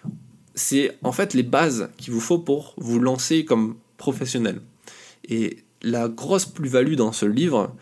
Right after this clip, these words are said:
c'est les témoignages et les conseils de d'autres grands photographes que je partage avec vous. Euh, je vais vous en parler dans un moment. Il y a également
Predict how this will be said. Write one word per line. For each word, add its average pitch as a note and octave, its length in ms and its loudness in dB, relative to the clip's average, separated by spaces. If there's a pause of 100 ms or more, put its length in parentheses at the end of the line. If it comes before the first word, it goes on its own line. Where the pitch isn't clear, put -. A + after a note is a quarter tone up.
(240)
c'est D#3 600 2
les B2 180 2
témoignages D3 760 2
et B2+ 60 0
les B2+ 120 4
conseils D3+ 400 0
de A#2 220 2
d'autres B2+ 440 0 (180)
grands C#3 240 -4
photographes B2+ 560 0
que C3+ 320 0 (120)
je G#2+ 420 -2
partage B2 420 -2
avec A2 180 2
vous. B2 240 -6 (460)
Euh, G2+ 460 -8 (100)
je A2 140 -10
vais A#2 80 -4
vous A#2+ 80 0
en A#2 60 -2
parler A2+ 180 4
dans A2+ 200 0
un A2 40 -2
moment. G2+ 340 -4 (580)
Il B2 80 -2
y B2+ 60 6
a C3 340 4
également C3 680 2